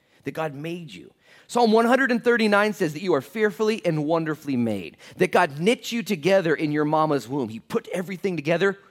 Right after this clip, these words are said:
and he stepped back and he said, "I like it." The Bible says that in Ephesians chapter two, you're his poema, his masterpiece, his poem, his project. He made you a man. He made you a woman. He made you young. He made you old. He made you tall. He made you small.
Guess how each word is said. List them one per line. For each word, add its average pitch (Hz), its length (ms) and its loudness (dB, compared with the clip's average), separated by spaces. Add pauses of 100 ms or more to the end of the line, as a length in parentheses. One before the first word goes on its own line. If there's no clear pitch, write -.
(420)
and 85 80 -16
he 92 40 -10
stepped - 320 -10
back 101 180 -8
and 92 100 -14
he - 40 -20
said, 76 140 -16
"I 80 40 -18
like 76 320 -20
it." - 140 -20 (420)
The 120 80 -10
Bible 135 240 -2
says 123 280 -2
that 117 140 -8
in 113 100 -6
Ephesians 110 400 -12
chapter 110 220 -10
two, 107 220 -12
you're 101 180 -8
his 101 160 -12
poema, 107 480 -12
his 85 240 -18
masterpiece, 95 720 -12
his 107 160 -16
poem, 110 420 -12 (140)
his 117 180 -8
project. 104 600 -8 (180)
He 202 220 -2
made 190 400 0
you 190 140 0
a 185 40 0
man. 175 240 0 (120)
He 226 200 2
made 208 300 2
you 202 100 4
a 196 40 6
woman. 196 280 0 (140)
He 214 160 2
made 202 260 4
you 208 80 -4
young. 202 220 2 (120)
He 220 140 2
made 214 240 4
you 208 140 -4
old. 196 260 2 (120)
He 220 100 2
made 214 240 4
you 220 80 -4
tall. 196 420 2
He 220 140 -4
made 214 240 2
you 202 80 -6
small. 208 360 2